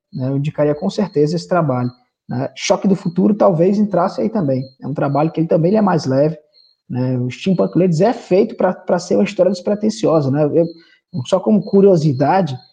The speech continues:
é, eu tinha feito Quem Matou o Joe Ninguém um ano antes de lançar Steampunk Ladies, né? E, que, pô, assim, foi um trabalho que eu acho que ele é muito denso, né? Ele tem noventa e seis páginas. Eu ainda não consegui fazer outro álbum de noventa e seis páginas. Tô lançando esse ano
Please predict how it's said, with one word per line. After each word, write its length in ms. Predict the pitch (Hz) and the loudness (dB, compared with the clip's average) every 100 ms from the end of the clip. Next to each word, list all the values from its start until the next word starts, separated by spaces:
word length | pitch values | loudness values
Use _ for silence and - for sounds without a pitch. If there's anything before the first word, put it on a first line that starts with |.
| _ _ - | _ _ -6
é, 600 | 127 127 127 123 120 120 | -2 0 2 0 -2 -4
eu 60 | 135 | -2
tinha 140 | 185 | -2
feito 220 | 180 185 | 0 0
Quem 120 | 185 | 2
Matou 320 | 175 170 170 160 | 2 2 4 4
o 20 | |
Joe 140 | 165 | 4
Ninguém 500 | 165 151 147 226 285 - - | 2 2 0 0 -2 -6 -2
um 240 | 190 302 | 0 2
ano 200 | 262 208 | 4 2
antes 280 | 156 214 - | 2 0 -2
de 60 | 180 | -2
lançar 280 | 165 160 | 0 0
Steampunk 420 | - 170 160 151 139 | -2 -4 -4 -4 0
Ladies, 360 | 135 190 202 - _ _ _ - | 2 2 -2 -14 _ _ _ -4
né? 300 | 127 143 147 | 0 4 4
E, 640 | 143 139 135 127 123 123 123 | 4 4 4 2 2 0 0
que, 80 | 123 - _ | -4 -6 _
pô, 120 | 165 | 0
assim, 140 | 147 147 | 0 0
foi 120 | 170 | -2
um 40 | |
trabalho 360 | 170 170 160 190 | 2 2 4 2
que 80 | 196 | 4
eu 100 | 190 | 2
acho 200 | 220 - | 2 2
que 60 | |
ele 80 | 226 | 2
é 40 | 190 | 2
muito 280 | 180 180 | 2 0
denso, 380 | 143 139 127 - | 0 0 -2 -4
né? 80 | 127 | -2
Ele 100 | 147 | -2
tem 180 | 147 165 | -2 0
noventa 440 | 170 139 170 196 | 0 0 -2 0
e 60 | 226 | 0
seis 260 | 226 175 | 0 -2
páginas. 320 | - 160 156 147 | -2 -2 0 2
Eu 140 | 180 | 2
ainda 200 | 185 208 | 4 2
não 100 | 226 | 2
consegui 320 | 233 226 202 | 0 0 2
fazer 240 | 214 190 196 | 2 2 0
outro 220 | 208 214 | 2 4
álbum 220 | 165 196 | 4 2
de 60 | 185 | 0
noventa 220 | 180 180 | -2 -2
e 20 | |
seis 160 | - - | -4 -2
páginas. 220 | 208 - | -2 0
Tô 60 | |
lançando 260 | 165 165 170 | 0 0 0
esse 220 | 175 175 | -2 -2
ano 220 | 156 190 | 0 0